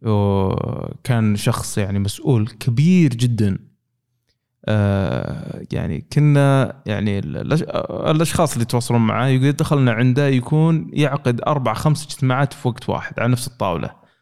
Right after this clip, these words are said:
ثلاثة على جنب هنا يتكلمون في موضوع معين، وثلاثة على جنب هنا يتكلمون ج-، وهذا مستشارين يتكلمون شيء فلاني، وهذول المطورين مثلًا، أو،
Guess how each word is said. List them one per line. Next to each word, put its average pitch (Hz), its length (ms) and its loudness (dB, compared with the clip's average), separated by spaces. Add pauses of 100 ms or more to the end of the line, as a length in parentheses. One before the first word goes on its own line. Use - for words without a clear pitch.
(200)
ثلاثة 131 280 2
على 120 120 2
جنب 123 200 2
هنا 117 100 4
يتكلمون 117 300 2
في 110 60 2
موضوع 113 220 4
معين، 131 440 2
وثلاثة 120 320 0
على 117 100 0
جنب 113 200 0
هنا 107 100 2
يتكلمون 110 380 -2
ج-، 110 200 -4
وهذا 123 240 2
مستشارين 113 500 0
يتكلمون 107 320 -2
شيء 107 180 -2
فلاني، 139 380 0
وهذول 120 340 2
المطورين 110 560 0
مثلًا، 101 320 -2
أو، 101 180 -4